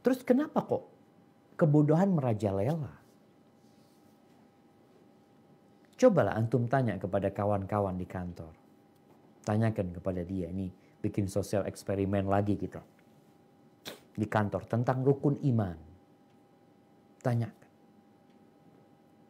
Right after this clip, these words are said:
Sebutkan rukun iman. Lalu tanya, apa yang dimaksud dengan beriman kepada malaikat? Apa sih beriman kepada malaikat? Siapa malaikat itu?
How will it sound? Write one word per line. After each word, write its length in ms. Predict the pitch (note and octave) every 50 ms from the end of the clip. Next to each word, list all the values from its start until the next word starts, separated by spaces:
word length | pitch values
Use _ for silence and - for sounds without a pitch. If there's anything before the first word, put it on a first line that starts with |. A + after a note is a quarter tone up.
| _ _ -
Sebutkan 480 | - - B2+ A#2 C3 C3+ - - G#2 E2+
rukun 320 | - G#2+ G2+ - - F#2 - - F#2
iman. 160 | E2+ E2+ D#2+ - - _ - _ - - _ - - _ _ - - - - - _ _ - - - - _ - _ _ _ _ _ _ _ _ - _ _ _ _ _ - - - _ B2
Lalu 160 | B2 C3+ C#3+ C#3
tanya, 240 | - D3 B2+ A2+ A2 - -
apa 160 | D3 D3 -
yang 160 | D3+ A#2+ A2
dimaksud 320 | G2+ G2 F#2+ - - B2 G2+
dengan 240 | G#2+ A2+ G2 F#2+
beriman 480 | F#2 G#2 A#2 - - E3+ D#3 C#3+ A2+ F#2
kepada 320 | - - F2+ G#2 G2 G2
malaikat? 480 | F#2+ F#2 F#2 F#2 G2+ G2+ G2+ - - - _ - _ _ _ _ - _ _ - _ _ - - _ _ _ _ -
Apa 320 | - - - - - G#2 -
sih 160 | - - F#2+
beriman 320 | F2+ F#2 - - F#2+ F#2
kepada 320 | F2+ - - F#2+ F2+ F2+ E2
malaikat? 400 | E2 F2 F2+ F#2 - - - - - - - - _ _ - _ _ - _ _ _ _ _ _ _ _ _ _ _ _ - - -
Siapa 480 | _ - - - E3+ F3 F3 F3 - -
malaikat 460 | F#2+ F#2 F2+ F#2 F#2+ F#2+ - - -
itu? 260 | _ - - - -